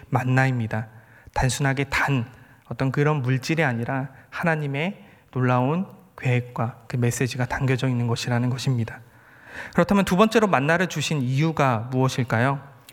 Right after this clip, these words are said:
하나님은 만나를 주시기 전에, 어, 사 절 말씀에 이렇게 기록되어져 있습니다. "그때 여호와께서 모세에게 이르시되, 보라, 내가 너희를 위하여 하늘에서 양식을 비같이 내리리니 백성들이 가서 일용할 것을 날마다 거둘 것이라.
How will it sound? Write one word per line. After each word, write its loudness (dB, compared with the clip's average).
하나님은 2
만나를 4
주시기 -2
전에, 0
어, 0
사 2
절 4
말씀에 0
이렇게 0
기록되어져 2
있습니다. 0
"그때 2
여호와께서 4
모세에게 4
이르시되, 0
보라, 6
내가 4
너희를 4
위하여 4
하늘에서 2
양식을 2
비같이 2
내리리니 4
백성들이 4
가서 4
일용할 2
것을 2
날마다 2
거둘 2
것이라. 2